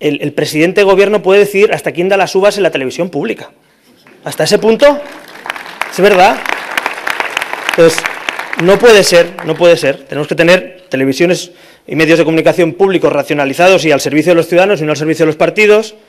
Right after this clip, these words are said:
medios de comunicación libres, privados, que no vivan de la subvención o que no sean concertados, sino que sean libres, nos parece fundamental para una gran democracia. Una buena democracia también se mide por la calidad de los medios y que los periodistas puedan trabajar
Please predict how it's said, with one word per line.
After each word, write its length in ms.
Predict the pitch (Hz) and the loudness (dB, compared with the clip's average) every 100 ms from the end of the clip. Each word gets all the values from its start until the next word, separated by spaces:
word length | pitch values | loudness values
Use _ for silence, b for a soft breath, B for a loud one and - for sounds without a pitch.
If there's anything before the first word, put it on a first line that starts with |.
| b b | b b
medios 220 | - 156 180 | -2 0 2
de 40 | |
comunicación 640 | 180 175 156 175 180 - - - | 0 0 0 0 -2 -6 -20 -10
libres, 400 | 180 226 196 160 | -2 0 2 0
privados, 460 | - 160 196 175 - | 0 2 4 4 0
que 100 | 151 | -2
no 160 | 170 | -2
vivan 400 | 165 175 208 180 | -2 -2 0 2
de 60 | 160 | 0
la 80 | 143 | -2
subvención 520 | 143 143 190 202 - B - | -4 -4 -2 -4 -6 B -10
o 60 | |
que 80 | 147 | -6
no 60 | 151 | -2
sean 300 | 175 - - | -2 -4 -4
concertados, 800 | 160 143 147 180 185 226 - - _ | -4 -4 -6 -4 -4 -4 -8 -20 _
sino 220 | - 131 131 | -14 -10 -8
que 100 | 120 | -6
sean 200 | 135 156 | -4 -2
libres, 420 | 190 190 269 - B B B B | -2 -2 -6 -12 B B B B
nos 140 | 147 | -4
parece 240 | 156 160 165 | 0 0 2
fundamental 680 | 208 185 180 190 214 - - | 2 2 2 2 2 -2 -2
para 180 | 160 156 | 2 4
una 140 | 196 | 4
gran 240 | 175 180 170 | 2 2 2
democracia. 460 | 147 131 220 165 | 0 2 0 2
Una 100 | 156 | 0
buena 180 | 160 233 | 2 2
democracia 400 | 208 170 180 190 | 2 2 0 0
también 220 | 165 156 | -2 -2
se 100 | 175 | -2
mide 300 | 156 156 165 B B _ | 0 0 0 B B _
por 120 | 147 | 0
la 100 | 139 | 0
calidad 460 | 139 131 143 156 B B B - | 0 2 2 2 B B B -10
de 120 | 135 | -2
los 140 | 131 | -2
medios 300 | 143 165 135 | 0 0 0
y 80 | - | 0
que 100 | 190 | 2
los 120 | 175 | 2
periodistas 460 | 175 185 233 233 277 | 4 4 4 4 2
puedan 200 | 220 202 | 2 2
trabajar 580 | 165 127 156 127 - | 2 2 0 -2 -6